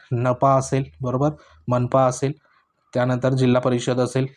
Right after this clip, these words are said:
तर ह्या जिल्हा परिषद हे तिघे जे आस्थापना आहे, तर ह्याच्यामधले जे पदं आहे, त्याच्यामध्ये बघा, अ, जो राऊंड लागला होता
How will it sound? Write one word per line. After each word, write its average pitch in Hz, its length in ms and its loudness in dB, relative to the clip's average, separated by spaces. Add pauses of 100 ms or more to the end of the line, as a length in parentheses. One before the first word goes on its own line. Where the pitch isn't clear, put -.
(260)
तर 123 100 0
ह्या 123 260 2
जिल्हा 123 300 2
परिषद 127 360 0
हे 123 180 2
तिघे 120 300 0
जे 135 100 2
आस्थापना 123 460 -2
आहे, 120 160 -2 (380)
तर 120 80 2
ह्याच्यामधले 127 680 2 (400)
जे 127 100 2
पदं 127 260 0
आहे, 123 220 2 (120)
त्याच्यामध्ये 123 420 -6
बघा, 123 260 0 (360)
अ, 120 380 2
जो 120 200 2
राऊंड 123 260 2
लागला 127 260 2
होता 123 260 -2